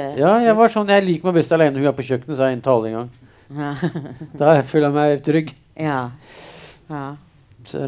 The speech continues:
Speaker 1: så jeg må finne tryggheten tilbake igjen, da. Den roen. Så
Speaker 2: Mm.
Speaker 1: den er borte, altså.
Speaker 2: Men, øh, ja.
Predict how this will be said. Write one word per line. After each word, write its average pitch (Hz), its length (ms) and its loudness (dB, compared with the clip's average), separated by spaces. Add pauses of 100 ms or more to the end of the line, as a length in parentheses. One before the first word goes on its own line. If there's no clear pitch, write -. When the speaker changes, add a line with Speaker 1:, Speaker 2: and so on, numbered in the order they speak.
Speaker 1:
så 127 100 -6
jeg 165 80 -2
må 165 140 -2
finne 160 300 -8
tryggheten 127 500 -8
tilbake 110 380 -12
igjen, 180 120 -12
da. - 760 -18
Den 127 140 -6
roen. 160 340 -8 (300)
Så 185 60 -12
Speaker 2:
Mm. 190 220 -6
Speaker 1:
den 143 160 -6
er 214 100 -6
borte, 147 320 -12
altså. - 260 -18 (640)
Speaker 2:
Men, 202 180 -6
øh, 160 440 -10 (380)
ja. 202 260 -2